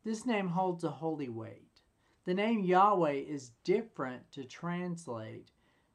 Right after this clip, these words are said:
difficult really to translate. Rather, roughly stated, Yahweh means, "I am who I am." So the Lord is the I am, the covenant God,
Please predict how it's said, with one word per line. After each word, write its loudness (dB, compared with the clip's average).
difficult 0
really -6
to -20
translate. -8
Rather, -6
roughly -2
stated, 0
Yahweh 0
means, -10
"I 0
am -2
who -4
I -4
am." -10
So -8
the 2
Lord 8
is 4
the 2
I 0
am, -4
the -2
covenant 0
God, -2